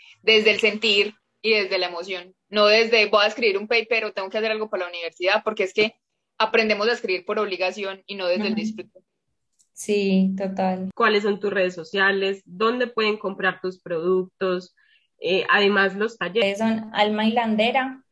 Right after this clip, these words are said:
Speaker 2: arroba Alma Hilandera, tanto en Instagram como en Facebook. Eh, ahí pueden con-, pues, pueden mirar un poco de lo que hacemos. Eh, está el enlace a,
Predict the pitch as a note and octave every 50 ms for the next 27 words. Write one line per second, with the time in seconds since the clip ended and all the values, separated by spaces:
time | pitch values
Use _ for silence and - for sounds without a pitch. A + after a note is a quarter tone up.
0 | _ - - G3 G3+ G3+ G3+ G3 G3 G3+ G#3 A3 A3+ A#3 A3+ A#3 A3 F#3+ F#3 F#3
1 | F#3+ A3 A#3+ B3+ B3 A#3 A#3 - F#3+ F3+ F#3 F#3+ F#3+ F#3+ G3 G3 G3 F#3+ G3 G3
2 | G3 G#3 G#3+ A3 G#3+ G#3+ G3 F#3+ F#3 F3+ F3+ F3+ F#3+ G#3+ A3+ A#3 B3+ B3+ B3 A3+
3 | A3 A#3 A3+ A#3 A3+ - _ _ _ _ _ _ _ _ _ _ _ _ - G3+
4 | G#3 G3+ G3+ G3+ G3 F#3+ F#3+ F#3+ F#3+ F#3 F#3 F#3 F#3 F#3+ F#3+ - - - - -
5 | _ _ _ _ G3+ G#3 G#3 G#3+ G#3+ G3 - G#3 G#3 G#3+ A3 A3+ A3 B3 A#3 G#3+
6 | G#3 - - - A#3 A3+ A3 G#3+ - A3 G#3+ G#3 G#3+ A3 A3 A3 G#3+ A3 G#3+ A3
7 | A#3 A#3+ A#3 A#3 A3+ G#3 G3+ G3+ G#3 A3 A3 A3+ A3 B3+ A#3+ A#3 A#3 A3+ G#3+ G#3+
8 | - G3+ F#3 F#3 F#3 G3+ A3 A#3 A#3 A#3 A#3+ A#3+ B3 B3+ B3 - - - - G3
9 | F#3+ F#3+ F#3+ F#3 F#3 - - F#3+ F#3+ F#3+ F#3+ G3+ F#3+ F#3+ F#3+ F#3+ F#3+ F#3+ G3+ G#3
10 | G#3+ G#3+ G#3 G#3+ A3 G#3+ G#3 G#3 G3 F#3